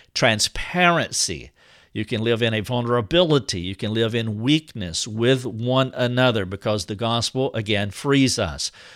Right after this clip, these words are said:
We have nothing to hide. We have nothing to fear. We have nothing to protect. And the more that you appropriate Christ and his power to your life, the more you will be able to persevere in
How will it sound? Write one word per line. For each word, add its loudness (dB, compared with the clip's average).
We -2
have -4
nothing -4
to -4
hide. -2
We -6
have -4
nothing -6
to -6
fear. 2
We -2
have -2
nothing -4
to -4
protect. -4
And -2
the -2
more 4
that -4
you -2
appropriate 0
Christ 2
and -4
his 4
power -2
to -4
your -2
life, 0
the -4
more 4
you 0
will -2
be 0
able -4
to -20
persevere -2
in -4